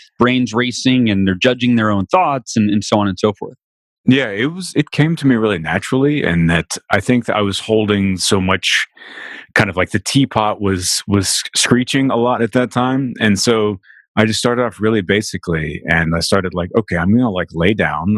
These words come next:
Speaker 2: on the bed and just close my eyes. And I'm gonna start trying to just inhale and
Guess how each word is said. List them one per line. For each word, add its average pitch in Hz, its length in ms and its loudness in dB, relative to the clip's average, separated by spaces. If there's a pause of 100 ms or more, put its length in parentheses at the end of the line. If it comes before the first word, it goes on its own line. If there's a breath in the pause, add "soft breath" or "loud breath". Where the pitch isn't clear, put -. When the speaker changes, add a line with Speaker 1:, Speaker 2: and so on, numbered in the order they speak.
Speaker 2:
on 87 120 2
the 101 80 2
bed 80 300 -2
and 78 160 -8
just 80 220 -2
close 82 340 0
my 78 140 0 (140)
eyes. 110 340 0 (760 loud breath)
And 92 300 2
I'm 95 80 -2
gonna 98 120 2
start 92 280 -2
trying 101 360 0
to 98 100 -4
just 95 360 -6 (760)
inhale 117 720 2 (340)
and 90 540 0